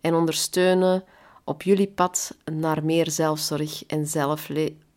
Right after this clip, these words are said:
en zelfliefde, liever gezegd, in jullie leven. Dit is de derde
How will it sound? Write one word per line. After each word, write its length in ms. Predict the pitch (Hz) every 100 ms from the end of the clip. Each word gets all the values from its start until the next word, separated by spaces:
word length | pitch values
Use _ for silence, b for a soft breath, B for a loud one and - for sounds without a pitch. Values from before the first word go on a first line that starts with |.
| -
en 280 | - 190 160
zelfliefde, 1160 | - 180 190 202 - 185 190 208 185 190 208 -
liever 280 | 165 156
gezegd, 440 | 175 165 170 - - B B B
in 220 | - 175
jullie 260 | 160 151 143
leven. 480 | 143 151 156 139 - _ _ _ _ _ 185
Dit 180 | 180 180
is 100 | 160
de 200 | 165 165
derde 360 | 196 226 233